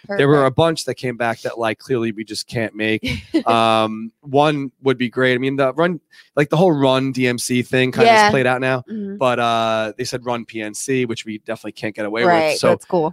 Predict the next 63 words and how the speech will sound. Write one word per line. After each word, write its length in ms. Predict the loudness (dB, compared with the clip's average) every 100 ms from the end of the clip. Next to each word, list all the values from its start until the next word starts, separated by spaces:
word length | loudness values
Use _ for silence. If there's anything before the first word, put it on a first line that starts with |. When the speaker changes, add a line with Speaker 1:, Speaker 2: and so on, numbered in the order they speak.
| 0
Speaker 1:
um, 400 | 2 2 0 -2
you 80 | -4
know, 60 | -4
you 120 | 0
gotta 220 | 0 0
think 260 | 0 -2 0
of, 140 | 2
uh, 420 | 4 4 4 0 -4 -14 _
you 100 | -4
know, 100 | -4
great 220 | 2 4 4
ideas 380 | 4 2 2
that 100 | 0
are 120 | 0 0
also 240 | 0 -4
legal 340 | -4 -2 -2
Speaker 2:
Legal. 380 | 2 4 4 0
Speaker 1:
to 120 | -2
get 140 | 0 0
away 240 | 2 2
Speaker 2:
<laughs> 80 | 2
Speaker 1:
with, 200 | 0 -2
which 280 | -4 -4 -10 _ _ -4
not 220 | -2 -2 0
all 200 | -2 -2
of 80 |
them 160 | -6 -4
are. 260 | -2 0 -2
But, 200 | -2 -4 _ -20 _ _
um, 480 | 0 2 4 2 0
yeah, 160 | 0 2
if 80 | 2
I 60 |
don't 160 | 0 2
have 100 | 2
a 60 | 2
voice, 500 | 0 0 -2 -6 -4
guys, 400 | -2 0 -2 -4
uh, 100 | -6 -4
or 220 | 0 0
if 100 | -2
it 100 | -4
sounds 240 | -4 -4
like 100 | -4
I'm 80 | -6
struggling, 520 | -4 0 0 0 -2 -6 _ _ -2
I 60 |
had 80 | -2
a 40 | 0
very 280 | 4 4
long 240 | 4 2 2
day 160 | 2
Speaker 2:
You 60 | 4
Speaker 1:
yesterday. 200 | 4 6
Speaker 2:
had 160 | 6 6
a 140 | 0 _ 4
big 400 | 6 6 4 2
weekend. 760 | -2 -2 0 2 2 2 2
Speaker 1:
I, 160 | 2 2
I, 40 |
yeah, 280 | 2 2 0
I 80 | -4
did. 240 | -4 -6